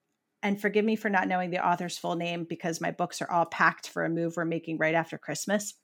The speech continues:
But anyway, <laughs> the name of the book is called Jesus is the Question. And it highlights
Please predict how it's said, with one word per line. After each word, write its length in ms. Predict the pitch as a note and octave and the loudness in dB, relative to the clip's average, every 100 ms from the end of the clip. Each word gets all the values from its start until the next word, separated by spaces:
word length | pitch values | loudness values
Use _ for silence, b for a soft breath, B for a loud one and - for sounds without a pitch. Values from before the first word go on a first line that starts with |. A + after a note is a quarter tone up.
| _ _ _ | _ _ _
But 100 | A#3 | 6
anyway, 380 | G#3 F3+ C#3+ D3+ | 6 6 0 4
<laughs> 960 | - - D#4+ - E4 - - - - - | 6 10 10 10 8 6 -12 -14 -16 4
the 100 | C4+ | 8
name 240 | C4+ D#4 A4+ | 10 10 8
of 120 | A4 | 4
the 100 | G4 | 6
book 200 | C#4 C#4+ | 4 4
is 100 | C#4 | 0
called 320 | - A3+ G3+ | 2 2 4
Jesus 420 | G#3 G#3 G3+ G3+ | 2 2 2 -2
is 140 | G3 F3 | -6 -8
the 80 | F3+ | -10
Question. 680 | - F3 - - C3+ - G3 _ _ _ _ _ _ _ _ | -2 0 0 -6 -6 -6 -10 _ _ _ _ _ _ _ _
And 120 | A3 | 6
it 140 | A#3 A#3+ | 6 4
highlights 800 | - C#4+ F4 F#4 F4 E4+ - | 2 6 6 8 6 4 -2